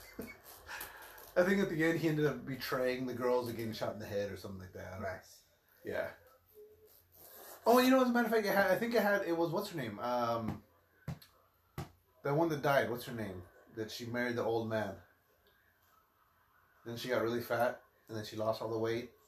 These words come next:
Speaker 1: and she was all coked out at some
Speaker 2: Anna,
Speaker 1: awards.
Speaker 2: Anna Nicole Smith?
Speaker 1: Yes, Anna Nicole Smith. She was in it as well.
Speaker 2: Really? She was getting fucking fake penetrated?
Speaker 1: Yes.
Speaker 2: Really?
Speaker 1: Yeah, she used to do a lot of those Skinamax movies.
Speaker 2: Anna Nicole Smith?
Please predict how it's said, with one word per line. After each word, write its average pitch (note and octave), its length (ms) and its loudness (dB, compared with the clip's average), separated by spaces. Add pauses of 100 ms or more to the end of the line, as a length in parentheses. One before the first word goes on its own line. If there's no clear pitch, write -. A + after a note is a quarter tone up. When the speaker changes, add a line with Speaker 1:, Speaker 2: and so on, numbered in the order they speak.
(180)
Speaker 1:
and G#2 100 -14
she - 100 -14
was G#2+ 80 0
all A2 120 -2
coked A2+ 280 -4
out A2+ 140 0
at A2 60 -4
some A2 120 -4
Speaker 2:
Anna, G2+ 120 -4
Speaker 1:
awards. A2+ 240 -2
Speaker 2:
Anna G#2 240 -10
Nicole A2 340 -12
Smith? F3 120 0
Speaker 1:
Yes, - 240 4
Anna D3+ 200 -2
Nicole C3+ 220 -4
Smith. B2 240 -8 (320)
She D3+ 160 0
was C#3+ 160 2
in C3 100 0
it B2+ 160 -4
as A#2 80 -10
well. A2 220 -2 (920)
Speaker 2:
Really? C#3 260 -6 (260)
She C3+ 60 -12
was B2 200 -10
getting B2+ 200 -8 (120)
fucking A2+ 440 -10 (280)
fake A#2+ 180 -10 (160)
penetrated? C#3 440 -12 (400)
Speaker 1:
Yes. C3+ 500 -6 (280)
Speaker 2:
Really? F3+ 240 -6 (100)
Speaker 1:
Yeah, A#3 140 0
she - 140 2
used D#4+ 120 0
to E4+ 40 2
do F#4 60 8
a F4 60 6
lot F#4 80 6
of F#4+ 80 8
those D3 160 0
Skinamax C3+ 340 0
movies. G#2+ 300 -6 (560)
Speaker 2:
Anna - 140 -6 (100)
Nicole A#3 300 -6
Smith? F4+ 240 -12